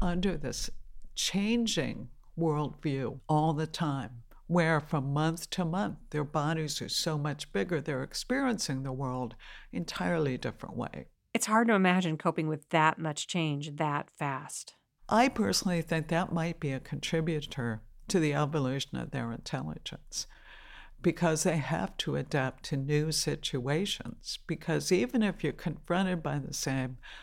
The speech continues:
Speaker 1: I'd say, fish that you avoided when you were that big, and you meet it as a full-grown animal, all of a sudden you're killing it instead of hiding from it.
Speaker 2: What is a long lifespan for an octopus?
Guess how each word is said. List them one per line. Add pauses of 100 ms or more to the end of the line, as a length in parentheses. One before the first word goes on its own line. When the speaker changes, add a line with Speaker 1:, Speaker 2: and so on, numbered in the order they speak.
(120)
Speaker 1:
I'd
say, (140)
fish (680)
that
you (260)
avoided
when
you
were
that
big, (680)
and
you
meet
it
as
a (100)
full-grown
animal, (240)
all
of
a
sudden
you're
killing
it
instead
of
hiding
from
it. (120)
Speaker 2:
What
is
a
long
lifespan
for
an
octopus?